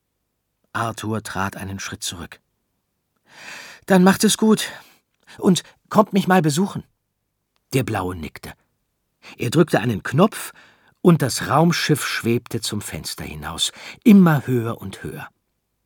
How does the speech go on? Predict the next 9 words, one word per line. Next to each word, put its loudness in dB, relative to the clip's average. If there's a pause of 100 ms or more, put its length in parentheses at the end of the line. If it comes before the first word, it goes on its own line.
(240)
Arthur -8
winkte -6 (540)
und -4
kletterte 0
erst 2
wieder 2
in -4
sein -4
Bett, -6